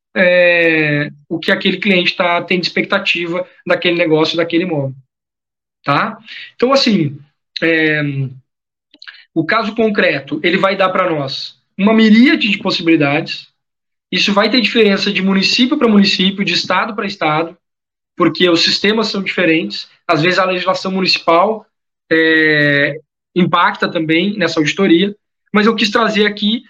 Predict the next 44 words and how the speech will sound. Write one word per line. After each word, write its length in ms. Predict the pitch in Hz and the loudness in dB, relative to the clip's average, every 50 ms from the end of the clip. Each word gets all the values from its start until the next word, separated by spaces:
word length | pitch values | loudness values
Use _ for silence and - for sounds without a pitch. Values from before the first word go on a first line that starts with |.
| _ _ _ | _ _ _
cuidados 400 | - 254 214 247 247 254 262 240 | 0 2 2 2 2 0 0 0
gerais, 480 | 262 - 254 220 214 202 185 165 147 | 0 2 2 2 2 2 0 0 -2
genéricos, 800 | 143 160 190 196 196 196 202 196 180 160 151 - 147 139 - - - - _ _ - | -2 -2 0 0 2 2 2 2 0 0 -4 -6 -6 -8 -8 -10 -12 -20 _ _ -4
pelo 160 | - 190 196 | -2 0 2
menos 240 | 196 220 247 247 233 | 4 4 2 2 0
assim, 380 | 233 226 - 226 208 185 180 185 214 | -2 -4 -4 -2 -2 -4 -4 -2 0
um 100 | 220 220 | 2 2
mapa, 560 | 208 196 202 240 240 240 - 185 147 127 - - _ _ _ _ _ - | 4 4 4 2 0 0 -2 -2 -2 -2 -8 -14 _ _ _ _ _ -4
pra 140 | 165 175 | -4 -4
quem 140 | 175 - 185 | 0 0 2
não 140 | 185 180 170 | 2 2 2
tá 80 | 180 175 | 0 0
habituado 540 | 156 160 151 151 165 156 160 170 165 156 | 0 -2 0 0 0 0 0 0 -2 -2
nesse 220 | 156 156 143 - 147 | -4 -4 -4 -6 -6
assunto, 540 | 139 - - 247 269 247 202 202 165 143 147 - _ _ - | -8 -6 -6 -4 -2 -2 -2 -2 -2 -4 -4 -8 _ _ -4
de 140 | 196 208 202 | 0 0 2
como 200 | 202 220 214 214 | 2 2 2 2
seguir, 360 | 208 - 254 226 202 175 160 | 0 0 0 0 2 2 2
o 60 | 151 151 | 0 2
que 140 | - 202 | 0 0
que 60 | 202 202 | 0 2
tem 120 | 208 196 | -2 -2
que 60 | - | 0
fazer. 420 | - 220 214 185 160 139 135 - _ _ _ _ _ _ - | 0 0 2 2 2 0 -2 -6 _ _ _ _ _ _ 0
E 80 | 285 294 | 0 2
também 300 | - 339 262 233 233 202 | 4 4 4 4 4 4
quem, 500 | 220 220 226 269 254 208 160 139 123 - - | 2 0 0 2 2 0 0 0 -2 -6 -4
quem 160 | - 185 175 | -2 -2 0
quiser, 300 | - 208 190 170 185 208 | 0 0 0 2 2 2
é 180 | 220 - - 175 | 2 2 0 0
só 160 | - - 185 | 0 0 2
mandar 220 | 185 190 185 180 180 | 2 2 4 4 4
um 60 | 180 | 4
e-mail 340 | 170 165 165 170 180 190 190 | 4 4 4 4 2 2 2
que 80 | 208 | 0
a 40 | 202 | 0
gente, 400 | 190 196 190 - - 208 202 202 - _ _ _ - - | 0 0 0 -2 -2 -2 -4 -8 -8 _ _ _ -2 -2
eu 100 | 196 175 | 0 0
vou, 160 | 185 185 - - | 0 -4 -4 -6
eu 80 | - 147 | -6 -4
vou 160 | 147 165 165 | 0 2 2
repassar 540 | 170 185 180 190 185 - - - 180 175 175 | 2 2 2 0 -2 -2 -2 -4 -4 -4 -2
também 340 | - 170 156 156 156 165 175 | -2 -2 0 2 2 2 0
aquele, 720 | 175 175 - 175 170 170 170 170 170 170 165 165 156 147 | -2 -2 -2 0 0 0 0 0 2 4 4 4 4 0